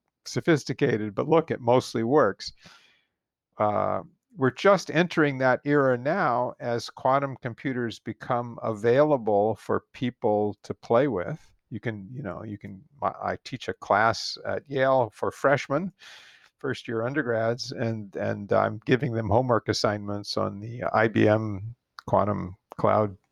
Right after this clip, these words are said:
computers, and which is a lot of fun. And so once it,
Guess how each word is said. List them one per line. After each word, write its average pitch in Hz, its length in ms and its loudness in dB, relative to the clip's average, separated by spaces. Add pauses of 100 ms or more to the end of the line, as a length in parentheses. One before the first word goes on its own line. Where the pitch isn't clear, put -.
(120)
computers, 104 640 -6 (800)
and 113 360 0
which 131 160 -8
is 113 100 -4
a 110 60 -2
lot 110 200 4
of 101 80 0
fun. 120 440 0
And 127 180 -2
so 151 140 4
once 190 320 6
it, 165 80 6